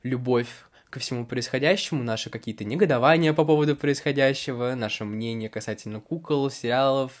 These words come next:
фильмов, всего, что происходит, что сделали с этой франшизой,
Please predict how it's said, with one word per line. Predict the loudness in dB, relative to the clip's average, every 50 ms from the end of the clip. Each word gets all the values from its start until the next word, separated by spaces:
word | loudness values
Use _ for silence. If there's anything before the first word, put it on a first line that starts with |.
| -20 -20 -14 -8 -4
фильмов, | -4 -2 0 0 -2 -2 -4 -4 -8 -14 -20 -20 -20 -20 -16
всего, | -12 -8 -4 0 2 2 2 2 0 -4 -14 -18 -18 -18 -14 -12
что | -8 -4 -4 -4
происходит, | -2 -2 -2 -2 -2 -2 -2 0 0 -2
что | -4 -4 -4 -4
сделали | -2 0 2 4 4 4 4 2 0
с | -2 -4
этой | -4 -4 -4
франшизой, | -4 -2 -2 -2 -2 -2 -2 0 0 2 2 2 0 0